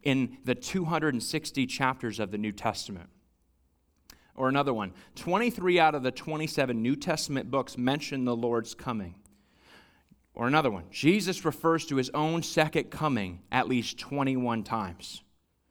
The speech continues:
There are around fifteen hundred Old Testament passages that refer to the second coming. For every time the Bible mentions the first coming, the second coming is mentioned eight times.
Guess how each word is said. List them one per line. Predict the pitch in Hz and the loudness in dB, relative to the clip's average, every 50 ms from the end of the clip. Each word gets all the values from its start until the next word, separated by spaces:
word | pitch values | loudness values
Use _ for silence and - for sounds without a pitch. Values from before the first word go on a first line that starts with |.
| _ _ _ _ _ _ _ _ - - | _ _ _ _ _ _ _ _ -14 0
There | 127 139 160 180 | 6 6 8 8
are | 202 202 196 185 175 160 151 156 | 8 8 8 8 6 6 6 6
around | 165 160 160 165 156 139 | 6 6 6 4 2 0
fifteen | - - - 226 226 220 - - - 214 208 202 | -4 0 2 4 4 2 0 -2 0 2 2 4
hundred | 185 185 190 185 175 160 147 147 - - | 4 2 2 4 6 4 4 4 4 4
Old | 151 170 175 175 170 175 | 4 6 6 4 4 2
Testament | - 175 180 160 - - 156 151 135 - - | 0 0 0 0 0 0 -2 -2 -2 -2 0
passages | - 151 143 147 143 - - 120 120 120 113 110 | 2 2 4 4 2 -2 -4 -2 0 0 2 2
that | 143 139 - | 2 2 2
refer | - 127 - - 165 160 151 | 0 -2 0 2 2 2 2
to | 135 | 2
the | 120 117 | 0 -2
second | 107 - 135 120 - 127 - - | -2 -2 -4 -4 -4 -6 -10 -6
coming. | - 131 113 104 95 87 - - _ _ - - - - - - | -4 -2 -2 -2 -4 -6 -10 -18 _ _ -20 -20 -20 -20 -20 -2
For | - 185 196 - - | 2 2 2 4 6
every | 185 196 226 208 226 277 247 | 6 6 8 6 4 2 2
time | 175 - 214 214 208 214 | 4 4 4 4 4 4
the | 202 196 | 4 4
Bible | 165 196 190 185 196 185 | 6 6 6 6 4 2
mentions | 180 185 190 185 185 165 139 | 2 2 2 0 -2 -4 -2
the | 143 | -2
first | 131 - - - 175 208 214 - - | -2 0 2 4 4 4 4 2 0
coming, | - 240 233 240 247 240 | 2 2 4 4 4 2
the | 170 151 | 2 0
second | - - 208 196 202 208 180 - - | 2 2 2 2 4 2 -2 -2 -4
coming | - 147 165 151 139 135 127 117 - - - - | -4 -2 0 0 2 2 0 -2 -4 -8 -6 -2
is | - 139 131 | -2 0 2
mentioned | 151 151 143 - 147 131 131 - - | 2 0 0 0 0 0 0 2 2
eight | 139 151 156 147 - | 4 4 2 2 -2
times. | - - 147 139 120 101 87 85 - - - - - | -6 -2 0 0 0 -2 -4 -10 -12 -14 -14 -14 -14